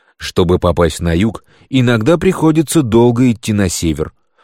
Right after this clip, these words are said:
Чтобы подняться на высокий перевал, бывает необходимо пройти ущелье. Ради спасения приходится убивать. Понимать это и не иметь сомнений и означает идти по дороге смирения.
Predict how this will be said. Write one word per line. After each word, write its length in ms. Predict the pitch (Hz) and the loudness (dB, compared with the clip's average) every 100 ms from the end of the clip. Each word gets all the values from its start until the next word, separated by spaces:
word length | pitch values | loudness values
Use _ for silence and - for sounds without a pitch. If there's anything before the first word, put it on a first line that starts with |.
| - | -18
Чтобы 380 | - - 98 92 | -4 0 2 2
подняться 540 | 110 92 104 98 - | 2 0 0 -2 -2
на 120 | 98 | -2
высокий 420 | 95 90 101 90 90 | -2 -2 -4 -4 -4
перевал, 540 | 92 87 90 107 85 _ _ - | -2 0 0 0 -2 _ _ -4
бывает 540 | 85 92 87 85 - | 0 2 4 2 0
необходимо 640 | 85 80 - 80 78 82 76 | -2 -2 -2 -2 -2 -2 -2
пройти 340 | 78 76 80 | -2 -4 -2
ущелье. 600 | 76 - - 76 67 60 _ _ _ _ - - | -4 -4 -4 -6 -6 -14 _ _ _ _ -18 -4
Ради 300 | 95 95 87 | 0 0 -2
спасения 680 | - 87 - 104 113 87 | -2 -2 0 -2 0 -2
приходится 640 | 67 82 80 85 82 - 90 | -4 -6 -4 -4 -4 -4 -4
убивать. 500 | 90 110 117 92 - _ _ - - | 0 0 0 -2 -8 _ _ -20 -6
Понимать 600 | - 117 113 113 120 - - | 0 2 2 2 0 -2 -2
это 300 | 113 - 113 | -2 0 -2
и 160 | - | 0
не 240 | 104 104 101 | -2 0 0
иметь 220 | 95 82 | 0 -2
сомнений 680 | - 85 95 135 113 78 - - - | -2 -2 0 0 0 -4 -8 -20 -4
и 120 | 117 | -2
означает 960 | 123 127 101 113 110 - 131 135 123 - | 0 0 2 0 0 0 2 2 2 0
идти 280 | 98 - 127 | -4 -2 -4
по 140 | 104 | 0
дороге 380 | 92 87 85 76 | 0 0 0 -4
смирения. 640 | - 82 73 69 62 - | -4 -4 -4 -6 -12 -16